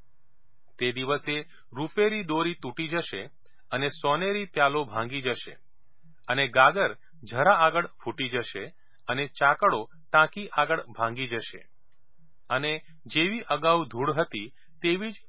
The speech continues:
પાછી ધૂળ થઈ જશે, અને દેવે જે આત્મા આપ્યો, તે તેની પાસે પાછો જશે. સભા શિક્ષક કહે છે કે વ્યર્થતાની વ્યર્થતા સઘળું વ્યર્થ છે. વળી સભા શિક્ષક સમજણો હતો,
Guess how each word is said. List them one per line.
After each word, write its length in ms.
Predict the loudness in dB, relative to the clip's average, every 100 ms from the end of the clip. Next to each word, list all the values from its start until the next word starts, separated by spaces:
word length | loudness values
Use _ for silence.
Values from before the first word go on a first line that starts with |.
| 6
પાછી 400 | 6 4 -6 -6
ધૂળ 280 | -4 -2 0
થઈ 220 | 0 0
જશે, 360 | 0 -2 -2 -8 -8 -14 -16 -16 -16 -16 -16 -4
અને 180 | 0 0
દેવે 380 | 2 2 4 2
જે 120 | 0
આત્મા 540 | 2 4 4 4 0 4
આપ્યો, 440 | 2 2 -2 -6 -10 -18 -2
તે 140 | -2
તેની 300 | 0 0 -2
પાસે 360 | 2 4 4 0
પાછો 420 | 4 4 4 0
જશે. 340 | -2 -4 -8 -14 -16 -16 -16 -16 -16 -16 -2
સભા 240 | 4 8
શિક્ષક 500 | 8 6 -2 -2 0
કહે 200 | 0 0
છે 200 | 0 -2 -4 -6 -14 -8
કે 80 | -4 0
વ્યર્થતાની 720 | 4 2 2 4 4 4 2
વ્યર્થતા 600 | 0 0 -2 0 -2 -2 -10 -18 -18 -2
સઘળું 420 | 0 2 0 -4 -6 -4
વ્યર્થ 260 | -2 -2
છે. 300 | -6 -8 -12 -14 -18 -18 -16 -16 -16 -16 -16 -16 -14 2
વળી 320 | 4 4 2
સભા 400 | 0 0 4 4
શિક્ષક 460 | 4 -6 -4 -4
સમજણો 560 | -2 -2 2 2 4 4
હતો, 440 | 2 0 -2 -8